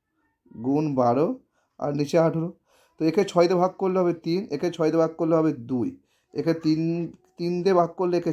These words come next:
চার, চার দুগুণে কত? চার। তাহলে এখানে এক্সের মান হচ্ছে আট আর ওয়াইয়ের মান হচ্ছে কত? বারো। আশা করি এর ব্যাকগ্রাউন্ড তোমাদের জিনিসটা বুঝতে পেরেছো।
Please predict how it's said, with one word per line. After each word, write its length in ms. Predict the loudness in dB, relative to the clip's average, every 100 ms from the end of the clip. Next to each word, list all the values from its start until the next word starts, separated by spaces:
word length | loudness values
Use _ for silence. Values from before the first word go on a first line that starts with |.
| -4
চার, 180 | -4 -4 -4
চার 120 | -8 -4
দুগুণে 200 | -2 0 0
কত? 100 | -2 -4 -4
চার। 240 | -4 -6 _ _ _ _ _ -2
তাহলে 160 | 2 2
এখানে 180 | 2 0
এক্সের 220 | -2 0 0
মান 80 | 0
হচ্ছে 160 | -2 0 2
আট 100 | 2
আর 60 | 2 4
ওয়াইয়ের 220 | 2 2
মান 100 | 0
হচ্ছে 140 | -2 -2
কত? 120 | -2 -4 -6 _ _ _
বারো। 360 | -2 0 0 -4 _ _ _ _ -4
আশা 180 | -2 2
করি 100 | 2 2
এর 60 | 2
ব্যাকগ্রাউন্ড 400 | 0 0 0 0 -2
তোমাদের 260 | -2 0 -2
জিনিসটা 260 | -6 -6 -8 -4
বুঝতে 180 | -2 0
পেরেছো। 260 | 0 -2